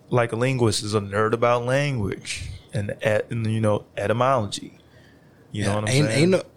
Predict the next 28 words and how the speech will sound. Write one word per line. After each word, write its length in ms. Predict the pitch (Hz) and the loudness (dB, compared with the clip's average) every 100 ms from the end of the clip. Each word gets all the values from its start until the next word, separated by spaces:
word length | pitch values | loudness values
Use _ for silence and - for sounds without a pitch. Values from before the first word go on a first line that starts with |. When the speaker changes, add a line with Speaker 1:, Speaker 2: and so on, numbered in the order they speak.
| - | -6
Speaker 2:
really 440 | 113 185 226 127 113 | 2 4 6 2 0
ain't 180 | 139 | -4
nobody 500 | 127 135 139 131 123 | -4 -4 -2 -2 -2
being 480 | 113 107 113 135 117 | -4 -4 -2 0 -2
a 80 | 101 | -4
professional 880 | - 113 - - 139 - 117 107 101 | -6 -6 -6 -2 -2 0 -2 -6 -6
at 120 | 101 - | -10 -8
almost 460 | 123 113 107 107 - | -6 -4 -4 -6 -4
anything 540 | 139 165 131 110 107 | 0 2 2 0 -4
if 160 | 104 - | -6 -6
you 140 | 117 | -6
ain't 160 | 120 120 | -4 -4
a 40 | |
nerd 320 | 117 110 123 117 | -4 -2 -2 -2
about 440 | 107 113 110 110 | -4 -4 -6 -6
that 220 | 110 - - - | -8 -8 -10 -4
specific 580 | - 135 110 120 123 - | -2 0 0 0 -6 -2
career. 460 | 143 196 180 - - - | 2 2 0 -8 -12 -4
Speaker 1:
Right. 520 | 196 262 294 240 117 | 0 0 2 2 2
Speaker 2:
You 100 | 113 | 0
know, 300 | 110 120 117 | -2 -4 -4
and 180 | 104 101 | -6 -6
Speaker 1:
Yeah. 580 | 233 269 262 208 110 - | -4 -4 -2 0 -2 -2
Speaker 2:
so, 220 | - 123 120 | -2 -2 0
you 140 | 180 | 2
know, 100 | 127 | 2
that's 320 | 135 190 - | 2 0 0
why 480 | 131 120 117 113 107 | -4 -2 0 -2 -4